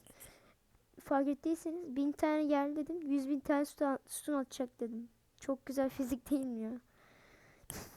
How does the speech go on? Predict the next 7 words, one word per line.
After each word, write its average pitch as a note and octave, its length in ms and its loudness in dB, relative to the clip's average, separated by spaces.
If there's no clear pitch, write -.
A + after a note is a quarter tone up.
<clears throat> E4+ 300 10
Aa, F4+ 320 10
ben F4+ 160 6
bunu F4 80 2
yükseltmemişim. C#4 960 -2
Yükselteyim C#4 580 -8
hemen. A#3+ 260 -6